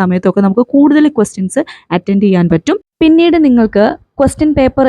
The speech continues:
ചെയ്യുന്ന സമയത്ത്, അതായത് ക്വസ്റ്റ്യൻ പേപ്പർ നമ്മൾ ചെയ്ത് നോക്കണം കേട്ടോ, അത് ഞാൻ ഒരു സ്റ്റെപ്പായിട്ട് പറയുന്നുണ്ട്. അപ്പോൾ ക്വസ്റ്റ്യൻ പേപ്പർ ചെയ്യുന്ന സമയത്ത് ഈ ജോഗ്രഫി,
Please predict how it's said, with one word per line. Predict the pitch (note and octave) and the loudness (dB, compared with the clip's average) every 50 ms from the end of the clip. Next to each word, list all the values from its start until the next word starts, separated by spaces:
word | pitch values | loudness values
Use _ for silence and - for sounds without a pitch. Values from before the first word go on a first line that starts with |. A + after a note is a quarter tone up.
| - - | -2 -2
ചെയ്യുന്ന | - - A3+ G#3 G3+ G3+ G#3 G#3 G#3 | -2 -2 0 0 0 0 0 0 0
സമയത്ത്, | F#3+ - G3 F3 F3 E3+ E3 - - - | 0 0 -2 -2 -2 -2 -2 -4 -6 -4
അതായത് | - G#3 G3+ G3+ A#3 | -2 -2 -2 -2 -2
ക്വസ്റ്റ്യൻ | - G3+ G3 - - A#3 A#3+ | -2 -4 -4 -2 -2 -2 0
പേപ്പർ | A#3+ A#3 A3+ A#3+ A#3+ | 0 0 0 0 0
നമ്മൾ | A#3+ B3 A3+ G#3+ A3+ | 0 2 2 0 0
ചെയ്ത് | - A3 G3+ F#3+ G3 G#3+ | 0 0 -2 0 0 -2
നോക്കണം | G3+ F3 E3 - F3+ F3 | -2 -2 -2 -2 -4 -4
കേട്ടോ, | E3 E3 E3+ | -2 -2 -2
അത് | D#3+ F3+ G3 | -2 0 0
ഞാൻ | G3+ G3+ G3+ G#3 G#3+ - - | 0 0 0 0 -2 -2 -2
ഒരു | A3 G#3+ G#3+ A3+ - | 0 0 0 -2 -2
സ്റ്റെപ്പായിട്ട് | - - G#3 - - G3+ G#3 G#3 G#3 | -4 -6 -6 -4 -2 -2 -2 -2 -2
പറയുന്നുണ്ട്. | - G3 F3+ - G3 G#3+ G#3 F3 D3+ D#3+ G#3 - - - - - - - | -2 -2 -2 0 0 2 2 0 0 0 -2 -4 -4 -8 -16 -18 -16 -16
അപ്പോൾ | - - D#4+ - | -10 -8 -6 -2
ക്വസ്റ്റ്യൻ | D#4 D4+ - D#4 D4 | -2 -2 0 0 0
പേപ്പർ | D4+ D4 D4 D4+ D#4+ | 0 2 2 0 0
ചെയ്യുന്ന | C#4+ D4 B3+ B3 A#3+ B3+ B3+ - - - | 0 0 0 0 0 -2 -4 -4 -4 -4
സമയത്ത് | A3 G3+ F#3+ G3 F#3 F3 - - A3 C4+ - - - - - - | -4 -2 -2 -2 -4 -4 -4 -4 -4 -4 -6 -10 -20 -16 -6 -2
ഈ | B3+ C4+ | 0 0
ജോഗ്രഫി, | A3 B3 A3+ A3 G#3+ G3+ G#3+ A3 - - G#3+ | 2 2 0 0 -2 -2 -4 -6 -4 -4 -6